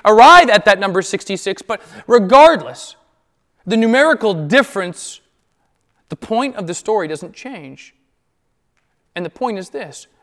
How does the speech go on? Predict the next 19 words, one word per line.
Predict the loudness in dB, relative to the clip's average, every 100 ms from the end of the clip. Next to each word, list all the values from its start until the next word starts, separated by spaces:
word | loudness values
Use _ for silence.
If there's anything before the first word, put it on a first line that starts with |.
| _ -20
Jacob | -8 -8 -6 -10
is | -12 -16
leading | -12 -14 -12 -14 -16 _ _ _ _ _ -18
his | -16
entire | -16 -14 -12 -10 -12
family | -14 -16 -16 -16 -18 -20 _ _ _
in | -12 -12
the | -12
path | -10 -10 -10
of | -16
worship, | -14 -14 -14 -20 _ _ _ _ -12
in | -10
the | -8
path | -8 -8 -10
of |
faith. | -20 -20 -20 -20 _ _ _ _ _
That's | -20 -18 -18
the |
point. | -20 -20 -20